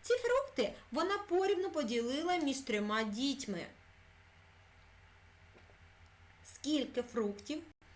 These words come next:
отримала кожна дитинка? Подумай, будь ласка, цю задачу можна виконати кількома способами.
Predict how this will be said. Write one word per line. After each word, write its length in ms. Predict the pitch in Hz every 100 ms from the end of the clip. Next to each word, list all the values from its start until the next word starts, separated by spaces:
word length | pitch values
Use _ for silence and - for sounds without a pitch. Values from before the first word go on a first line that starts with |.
| - -
отримала 600 | 294 - 427 453 349 294
кожна 400 | 294 370 453 381
дитинка? 720 | 214 226 233 233 233 240 240 - - - - - - - - - - - - -
Подумай, 440 | 240 247 233 226 226
будь 160 | 220
ласка, 440 | 262 214 - - - - - - - -
цю 160 | - 214
задачу 540 | 175 170 202 269 214
можна 320 | 196 196 208
виконати 840 | 175 160 151 170 190 - - 339 453 - - -
кількома 680 | - 262 - 175 160 202 220
способами. 760 | - 254 269 - 185 156 160